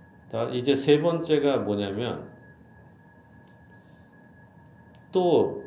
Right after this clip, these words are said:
개인적으로 또 추가할 수 있다면 그건 뭐냐면 성경을 암송하는 것입니다.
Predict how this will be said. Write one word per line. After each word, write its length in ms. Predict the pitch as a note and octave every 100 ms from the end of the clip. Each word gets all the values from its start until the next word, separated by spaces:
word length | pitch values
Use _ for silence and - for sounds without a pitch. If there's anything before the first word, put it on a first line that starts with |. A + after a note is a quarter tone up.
| -
개인적으로 840 | - C3 D#3+ - D#3 C#3+ C#3+ B2+ -
또 100 | B2+
추가할 420 | - D#3 D3+ C#3+
수 120 | C#3+
있다면 540 | B2 - F#2 G#2+ G2+ -
그건 180 | A2
뭐냐면 560 | F#2 F2 F2+ A2 - - - - - - - - -
성경을 600 | - F3 F3 D#3+ C#3+ B2+
암송하는 800 | - E2+ G#2 D3+ D#3 D3+ A#2+ G2
것입니다. 460 | - - D#2+ -